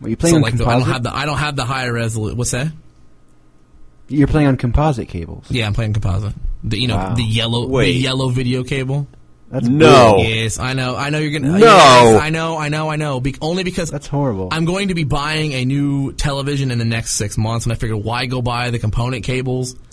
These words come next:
Speaker 2: and then turn around and buy another H D M I cable?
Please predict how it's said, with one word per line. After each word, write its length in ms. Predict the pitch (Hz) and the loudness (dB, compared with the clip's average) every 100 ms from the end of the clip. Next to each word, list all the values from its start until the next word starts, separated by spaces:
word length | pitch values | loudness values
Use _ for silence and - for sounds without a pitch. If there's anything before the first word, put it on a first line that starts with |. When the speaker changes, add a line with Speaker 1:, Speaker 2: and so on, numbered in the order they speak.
| - - | -20 -8
Speaker 2:
and 120 | 127 | -4
then 100 | 131 | 0
turn 140 | 117 123 | 0 -2
around 140 | 120 | -2
and 80 | 117 | -2
buy 160 | 110 110 - | -2 -4 -4
another 300 | 120 117 117 | -2 -2 -2
H 200 | 110 107 | -4 -4
D 60 | 110 | -2
M 80 | 101 | -2
I 120 | 101 | -2
cable? 460 | - 85 85 117 | -4 -4 -4 -8